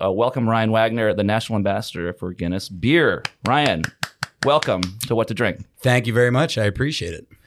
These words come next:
Speaker 1: So today, uh, we're gonna be doing, so, you know, we're a pairing podcast.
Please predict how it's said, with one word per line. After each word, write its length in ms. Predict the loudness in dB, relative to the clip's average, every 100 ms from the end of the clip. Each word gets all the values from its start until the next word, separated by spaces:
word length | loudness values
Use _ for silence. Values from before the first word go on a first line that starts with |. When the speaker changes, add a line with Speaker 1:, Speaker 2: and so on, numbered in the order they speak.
| _
Speaker 1:
So 340 | -6 2 2 2
today, 720 | -2 -4 0 2 2 0 -2
uh, 300 | 0 2 2
we're 100 | 0
gonna 140 | -2 -4
be 80 |
doing, 560 | -2 0 0 0 -2 -6 -12 -10
so, 140 | -2
you 20 |
know, 100 | 0
we're 200 | 2 2
a 40 | 2
pairing 360 | 0 0 0
podcast. 640 | 0 -2 -2 -4 -6 -12